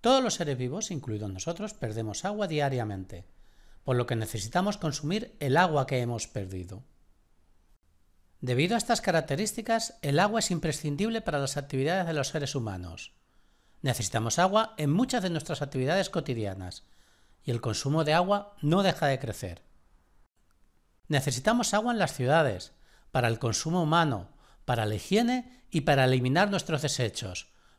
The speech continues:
para limpiar las calles, para la industria o para la agricultura. En muchos de estos usos, el agua se consume. En otros no se consume, pero su uso puede alterar las propiedades del agua,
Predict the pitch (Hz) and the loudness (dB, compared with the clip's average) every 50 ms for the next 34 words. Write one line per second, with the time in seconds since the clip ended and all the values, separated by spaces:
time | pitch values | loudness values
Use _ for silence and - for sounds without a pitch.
0 | - - 123 113 110 104 104 101 - 120 120 135 147 - - - 165 175 196 185 | -4 -2 0 0 2 0 -2 -2 0 0 2 2 2 0 0 2 4 6 6 6
1 | 151 123 98 87 - - - _ _ _ _ _ _ _ _ _ - 135 135 131 | 4 0 -2 -4 -8 -14 -16 _ _ _ _ _ _ _ _ _ 2 4 4 6
2 | 131 127 131 139 143 196 240 220 - - 220 240 247 262 - - 165 135 147 135 | 6 4 4 4 4 2 2 0 0 0 2 2 2 2 2 -2 0 2 4 4
3 | 131 123 120 117 117 120 113 - 113 110 - 156 160 156 131 101 82 - - - | 4 4 4 2 0 -2 -2 -4 -4 -4 0 2 4 4 4 4 2 -2 -10 -20
4 | _ _ - _ _ _ _ _ _ _ _ _ _ _ _ - _ _ - - | _ _ -20 _ _ _ _ _ _ _ _ _ _ _ _ -20 _ _ -20 -20
5 | - - - - _ - - - - - - - 131 127 151 202 202 - 269 214 | -20 -20 -20 -20 _ -20 -20 -20 -20 -10 -4 -2 0 2 2 2 2 2 0 2
6 | 226 220 220 - 175 147 - - 165 - - 170 180 233 247 - - - - 151 | 2 0 0 0 -2 -2 0 -2 -4 -2 -2 -2 -2 -2 -2 -6 -8 -2 2 4
7 | 131 127 117 110 120 139 139 - - - - 143 117 - - 160 170 147 110 87 | 6 6 6 6 4 2 2 0 0 0 0 0 0 0 0 0 0 0 0 -4
8 | 82 - - - - - - _ - _ _ _ _ _ _ _ _ - _ - | -6 -12 -18 -20 -20 -20 -20 _ -20 _ _ _ _ _ _ _ _ -20 _ -20
9 | - - - 143 165 208 - - 254 226 247 247 - 208 - 156 135 131 - - | -18 -6 0 2 2 2 2 2 2 2 2 2 0 0 2 2 2 2 2 2
10 | 254 240 196 135 98 - - - - - - - - - 127 113 117 107 - - | 2 2 2 0 -4 -6 -10 -16 -20 -20 -20 -12 -6 -2 -2 0 0 0 0 0
11 | 127 147 208 202 - 208 214 208 - - 165 165 190 180 170 - 160 147 175 208 | 0 0 0 0 0 -2 -2 -2 -2 0 4 4 6 4 4 4 2 2 2 2
12 | 220 202 - - - 151 139 143 143 147 170 175 - 175 151 143 147 151 147 139 | 2 -2 -2 -2 -4 -4 -2 0 2 2 2 0 0 0 4 4 6 6 4 4
13 | 117 98 92 - - | 0 -2 -4 -6 -14